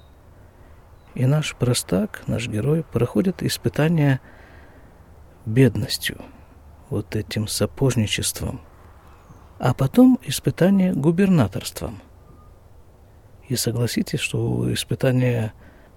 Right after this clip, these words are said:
губернаторством значительно сложнее. Еще одна идея. Вот смотрите, как бы, скажем, э,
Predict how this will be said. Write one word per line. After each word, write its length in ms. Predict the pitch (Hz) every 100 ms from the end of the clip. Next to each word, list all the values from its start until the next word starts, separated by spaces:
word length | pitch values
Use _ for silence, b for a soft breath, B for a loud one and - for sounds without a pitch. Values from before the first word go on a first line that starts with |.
| -
губернаторством 1000 | 120 120 123 117 113 135 - - - 120
значительно 800 | 107 113 - 131 - 135 135 131 -
сложнее. 720 | - 127 123 127 104 - - - - - B B B B B B B
Еще 380 | 123 117 - 202
одна 360 | 151 120 110
идея. 440 | 110 113 107 82 - B B B B B B -
Вот 220 | 131 160
смотрите, 500 | - 165 139 104 104
как 260 | - 151 -
бы, 480 | 113 120 123 98 90 B B B B B B
скажем, 800 | - - 107 107 117 - 127 98
э, 160 | - 95